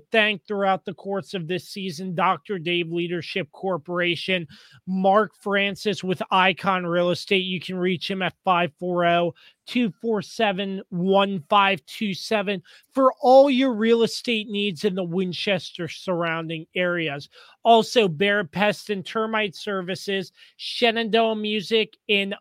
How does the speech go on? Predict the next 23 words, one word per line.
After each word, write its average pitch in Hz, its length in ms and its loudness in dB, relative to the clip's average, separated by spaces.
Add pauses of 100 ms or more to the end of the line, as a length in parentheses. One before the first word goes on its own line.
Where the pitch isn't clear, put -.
Mark 196 480 0
Lynch 196 520 -4
with 175 300 0 (480)
Guild 180 480 0 (160)
Mortgage. 170 1080 -6
So, 214 680 2 (800)
now, 247 600 8
looking 262 560 0
ahead, 214 540 0
Carlos, 180 680 -4
I 208 140 0
sort 254 400 -2
of 220 120 2 (380)
just 220 260 -6
wanna 240 280 -2
do 208 180 0
a 208 60 0
brief 185 580 -6
preview, 196 640 -6
nothing 196 640 -4
too 220 280 -6
major, 180 800 -8 (720)
but 202 380 0